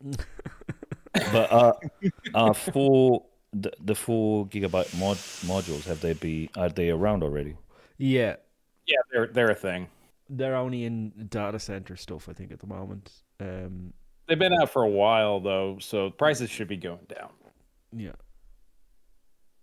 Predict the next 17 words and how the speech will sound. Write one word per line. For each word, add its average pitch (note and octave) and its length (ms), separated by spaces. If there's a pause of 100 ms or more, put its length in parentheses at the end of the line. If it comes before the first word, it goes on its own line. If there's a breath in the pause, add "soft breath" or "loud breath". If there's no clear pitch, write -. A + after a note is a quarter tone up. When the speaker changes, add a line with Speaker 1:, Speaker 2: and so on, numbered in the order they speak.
(460)
Speaker 2:
Yeah, G2+ 140
I G2+ 120
don't F#2 40
Speaker 3:
Uh, - 20
Speaker 2:
know. E2 280
I'd F#2 120
have G2 220
to - 120
think F2 220
about D#2+ 280
that. D#2 280
Speaker 3:
Think D#3+ 260
about C#3 280
it, A2 180
right? A2+ 460 (100)
Um, A2 600 (800)
what, B2+ 420